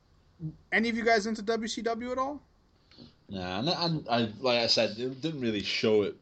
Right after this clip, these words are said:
Speaker 2: much. Like, at the time I could watch it when I was little over here, but I seen a lot of videos on YouTube
Speaker 1: I feel
Speaker 2: and
Speaker 1: like
Speaker 2: stuff.
Speaker 1: a lot of the kids who are into W C W, which I,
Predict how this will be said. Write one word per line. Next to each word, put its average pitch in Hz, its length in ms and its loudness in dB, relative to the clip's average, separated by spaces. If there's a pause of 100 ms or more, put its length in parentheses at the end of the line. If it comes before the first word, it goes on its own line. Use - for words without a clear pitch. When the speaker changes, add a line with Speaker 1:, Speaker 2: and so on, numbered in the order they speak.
Speaker 2:
much. 110 380 -8 (760)
Like, 104 240 2
at 113 120 -6 (320)
the 104 100 -10
time 101 340 -4
I 101 120 -2
could 92 220 -12
watch 85 300 -10
it 78 140 -8 (160)
when 90 100 -12
I 85 60 -8
was 82 120 -10
little 82 320 -6 (100)
over 87 200 -8
here, 85 240 -6 (840)
but 87 340 0 (640)
I 98 60 -8
seen 104 240 0
a - 20 -4
lot 87 220 -4
of 82 60 -10
videos 85 360 -6
on 80 220 -10 (480)
YouTube 85 120 -6
Speaker 1:
I 196 60 2
feel 311 200 -2
Speaker 2:
and 311 100 4
Speaker 1:
like - 60 -2
Speaker 2:
stuff. 147 140 -10
Speaker 1:
a 180 40 -8
lot 180 240 0
of 185 60 -6
the 185 100 0
kids 175 300 -2
who 185 80 0
are 165 100 0
into 156 260 0
W 151 260 2
C 165 180 -4
W, 147 680 2 (120)
which 135 300 -2
I, 131 160 -2